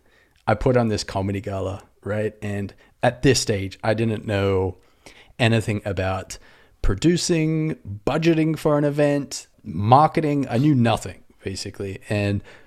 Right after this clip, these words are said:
still thought I'd do it and put on this comedy gala, and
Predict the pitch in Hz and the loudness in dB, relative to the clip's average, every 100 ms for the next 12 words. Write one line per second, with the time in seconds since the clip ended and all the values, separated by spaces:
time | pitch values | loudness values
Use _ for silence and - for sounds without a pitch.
0 | _ _ - - 131 127 127 123 127 120 | _ _ -4 2 2 4 2 4 0 2
1 | 165 127 120 123 107 - 123 120 117 - | 2 4 2 -2 -4 0 0 0 -2 0
2 | 127 151 151 113 104 104 104 104 - 107 | 2 2 2 2 2 2 0 -2 -4 -4
3 | 104 107 107 | -2 -2 -2